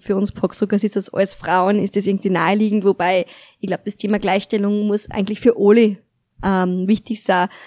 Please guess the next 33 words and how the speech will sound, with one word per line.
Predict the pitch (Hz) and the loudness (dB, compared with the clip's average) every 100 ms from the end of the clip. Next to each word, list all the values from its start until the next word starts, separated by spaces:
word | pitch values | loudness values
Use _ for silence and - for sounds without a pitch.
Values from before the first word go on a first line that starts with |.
| - - | -16 -2
weil | 196 | 0
ob | 196 202 | 0 0
ich | 208 | 0
jetzt | 202 - - - _ _ - | -2 -6 -16 -20 _ _ -4
eine | 208 | -2
Mama | 196 240 269 | 0 0 2
hab, | 233 233 | 0 0
eine | 196 | -2
Schwester | - 220 - 226 | -2 -2 0 0
hab, | 214 208 | 0 0
eine | 180 | -2
Tante | 185 226 208 | -4 -2 -4
hab, | 208 202 | -4 -2
eine | 196 | -2
Nachbarin | 202 - 220 214 226 | -2 -2 -2 0 2
hab | 208 208 - | 2 0 -2
und | 202 180 | -6 -6
vielleicht | 190 - | -12 -4
sogar | 196 190 | -2 0
Mann | 185 190 | 2 2
bin | 240 254 | 2 2
und | 196 175 | -2 -6
nicht | 208 | -6
Frau, | - 185 202 - - - - | -2 0 0 -6 -20 -20 -10
ist | - 208 | -8 -4
es | 208 - - _ - | -6 -6 -20 _ -2
trotzdem | - 247 - - 196 185 180 | 2 0 0 0 2 2 -2
wichtig, | 185 - - 190 180 | -6 -8 -8 -8 -4
weil | 185 170 180 - | -4 -2 -6 -4
wir | 190 - | -4 0
alle | 196 214 | 0 2
mit | 202 196 | 0 -2
dem | 180 175 185 185 | -4 -2 -2 -4